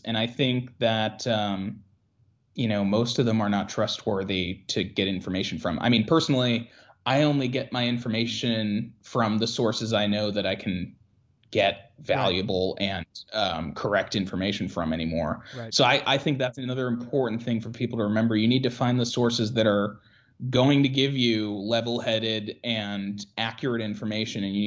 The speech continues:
Speaker 1: need to, you know, support them. You know, I, I, I make my contributions to, you know, whatever sources I use. Um,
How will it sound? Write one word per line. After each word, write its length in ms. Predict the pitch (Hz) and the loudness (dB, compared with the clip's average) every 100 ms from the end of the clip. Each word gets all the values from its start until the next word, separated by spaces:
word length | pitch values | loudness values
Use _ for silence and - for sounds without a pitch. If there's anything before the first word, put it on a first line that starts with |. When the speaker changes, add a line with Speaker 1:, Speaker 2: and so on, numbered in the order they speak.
| 104 | -2
Speaker 1:
need 60 | |
to, 140 | 101 98 - - | -4 -6 -12 -6
you 140 | 113 | -2
know, 220 | 98 87 - | -2 -4 -8
support 460 | - 120 - 185 - | -6 0 2 2 0
them. 300 | 92 92 - | -4 -6 -6
You 120 | 123 | -2
know, 100 | 117 | 0
I, 340 | 110 127 127 120 | 2 2 0 -2
I, 180 | 110 - | -6 -4
I 60 | 107 | -2
make 200 | 127 123 | 0 0
my 160 | 135 123 | -2 -2
contributions 880 | 120 127 123 127 120 117 120 131 127 | -4 -4 -2 0 2 2 2 -2 0
to, 400 | - 107 98 - - - - - _ | 2 2 2 -4 -14 -20 -20 -20 _
you 120 | - | 0
know, 100 | 131 | 4
whatever 320 | 120 123 131 131 | 4 4 2 0
sources 480 | - 135 135 135 | 0 0 0 0
I 100 | 127 | 2
use. 640 | 120 117 123 127 135 139 - - - | 4 4 2 0 -2 -6 -8 -12 -6
Um, 760 | 120 113 110 110 107 107 113 | -2 0 2 0 0 0 -2